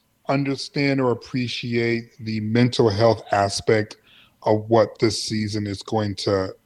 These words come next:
toll on the players? Like, I, I, I hear people focusing in on the number of games that are gonna be played, and, you know, they shouldn't be too upset. They're rich millionaires. But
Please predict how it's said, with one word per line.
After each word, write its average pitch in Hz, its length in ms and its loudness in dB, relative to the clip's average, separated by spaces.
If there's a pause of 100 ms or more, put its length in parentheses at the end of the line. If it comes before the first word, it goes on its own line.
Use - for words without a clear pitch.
(160)
toll 104 480 0
on 107 80 -4
the 107 80 -6
players? 104 640 -2 (560)
Like, 147 140 4
I, 156 220 4
I, 156 540 -4
I 151 180 -2 (160)
hear 208 200 2
people 190 400 -6
focusing 147 500 -6
in 131 340 -6
on 123 220 -6
the 117 80 -8
number 123 440 -2
of 120 200 -4
games 117 500 -8
that 113 120 0
are 110 80 0
gonna 113 260 -6 (480)
be 113 160 -4
played, 107 640 2
and, 98 160 -10 (320)
you 117 80 -2
know, 113 80 2
they 117 140 2
shouldn't 135 600 0
be 127 160 0
too 135 200 2
upset. 123 420 2
They're 131 100 4
rich 127 300 -2
millionaires. 113 720 -4 (840)
But 160 240 4